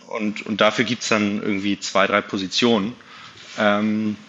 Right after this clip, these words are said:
bei uns ist es zum Beispiel auch so, dass es dann so ein bisschen Präferenz ist, wie willst du deinen Bu-, Druckpunkt haben? Also, äh, äh, je nachdem, wo der, der Rearwing hinkommt, hast du halt ein bisschen mehr, ähm,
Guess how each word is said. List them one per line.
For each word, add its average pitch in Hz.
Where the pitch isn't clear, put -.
bei 113
uns 139
ist 147
es 127
zum 135
Beispiel 127
auch 107
so, 120
dass 117
es 113
dann 120
so 110
ein 110
bisschen 120
Präferenz 120
ist, 117
wie 113
willst 127
du 107
deinen 107
Bu-, 113
Druckpunkt 110
haben? 87
Also, 101
äh, 101
äh, -
je 110
nachdem, 110
wo 110
der, 104
der 104
Rearwing 113
hinkommt, 143
hast -
du 107
halt 104
ein 110
bisschen 113
mehr, 107
ähm, 98